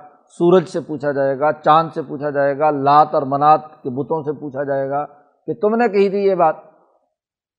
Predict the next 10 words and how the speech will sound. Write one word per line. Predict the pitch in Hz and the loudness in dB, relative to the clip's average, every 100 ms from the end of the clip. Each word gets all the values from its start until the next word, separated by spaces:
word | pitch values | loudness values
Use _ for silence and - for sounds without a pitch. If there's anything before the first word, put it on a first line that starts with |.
| _ _ _ _ _ | _ _ _ _ _
تو | |
انبیاء | 92 101 120 135 | -16 -8 0 2
علیہم | 139 139 131 | 2 -2 -8
السلام | 131 - 127 143 127 - _ _ _ 92 85 _ _ | -10 -4 0 0 0 -10 _ _ _ -20 -20 _ _
تمام | 127 143 147 135 | -2 2 2 0
کے | 135 | -6
تمام، | 120 117 110 98 _ _ _ _ _ _ - | -4 -6 -6 -8 _ _ _ _ _ _ 4
اور | 143 170 185 190 - - _ | 8 10 8 6 -2 -20 _
وہ | 117 143 | -6 0
لوگ | 180 170 175 | 4 4 4